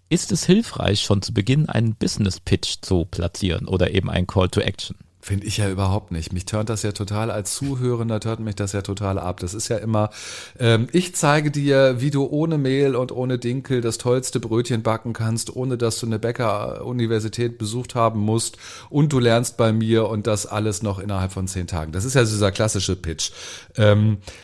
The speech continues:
Speaker 2: den finde ich schon deswegen total doof, weil die meisten ihn richtig auswendig runterleiern und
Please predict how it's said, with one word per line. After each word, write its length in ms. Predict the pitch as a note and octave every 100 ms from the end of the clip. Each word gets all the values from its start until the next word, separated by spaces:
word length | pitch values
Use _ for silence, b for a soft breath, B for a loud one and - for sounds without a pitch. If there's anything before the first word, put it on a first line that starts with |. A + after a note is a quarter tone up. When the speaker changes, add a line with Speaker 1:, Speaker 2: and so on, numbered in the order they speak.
| B
Speaker 2:
den 140 | B2 B2+
finde 200 | E3 F3
ich 80 | F3+
schon 280 | C3+ B2+ -
deswegen 580 | C#3 D3+ F#3 F3 F3+ F3
total 440 | D#3+ D#3+ D3 D3+
doof, 460 | D3+ C#3 D#3+ - -
weil 140 | B2
die 100 | B2
meisten 480 | A2+ G2+ D3 - E3+
ihn 300 | - D3 D3+
richtig 760 | A#2+ C#3 F3+ - F3+ F3+ - - _
auswendig 720 | - B2 E3 - C3+ C3+ B2
runterleiern 840 | A2+ A#2+ D3+ E3+ D#3+ A#2 D#3 F3+ B3+
und 160 | C3